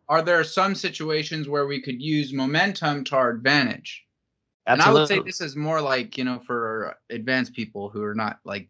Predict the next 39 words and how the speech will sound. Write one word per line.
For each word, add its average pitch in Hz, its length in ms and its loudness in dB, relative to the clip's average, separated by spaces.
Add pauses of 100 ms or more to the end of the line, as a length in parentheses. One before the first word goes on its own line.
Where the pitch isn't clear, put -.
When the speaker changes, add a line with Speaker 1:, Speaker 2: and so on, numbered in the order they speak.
(120)
Speaker 1:
swinging 135 360 2
their 113 120 4
shit 120 200 2
like 117 160 -6
jackasses, 107 580 -2
basically. 104 540 -8 (720)
Speaker 2:
Yeah, 123 300 4
I 127 60 -2
mean, 143 180 2
basically 156 540 4
what 123 160 2
you 117 100 2
have 117 100 2
to 104 80 -10
look 120 240 0
at 95 160 4
is, 90 140 -4
is 90 200 -8
which 120 220 -2
part 123 180 2
of 113 60 2
the 107 80 0
rep 110 240 2
are 104 40 -2
you 98 100 0
trying 104 340 -2
to 98 120 -8
make 95 200 -2
hard 113 360 4
or 80 80 -2
easy? 120 460 -2 (960)
And 101 320 0
will 107 480 0
momentum 107 520 0
make 107 220 -2
that 101 240 0
better 95 260 2
or 82 120 -4
worse, - 480 -4